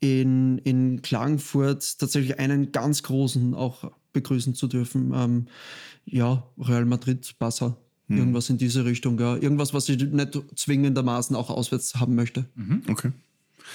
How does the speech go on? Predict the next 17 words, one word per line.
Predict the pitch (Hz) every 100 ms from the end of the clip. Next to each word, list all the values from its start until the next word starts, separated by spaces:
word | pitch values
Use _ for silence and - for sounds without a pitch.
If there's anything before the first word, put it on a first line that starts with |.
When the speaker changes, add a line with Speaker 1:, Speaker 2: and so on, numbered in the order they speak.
| - -
Speaker 2:
Äh, | 117
daran | 101 101 107
anschließend | 95 117 131 120 107
das | -
größte | 113 110 107
Geschenk, | 98 - 104 160 -
was | 101
mir | 101
Sturm | - 107
in | 101
der | 101
Champions | 110 - 107 104 -
League | 110 - -
Ligaphase | 101 110 107 98 95 107
machen | 101 101 110
kann, | - 113 131
ist? | 156 -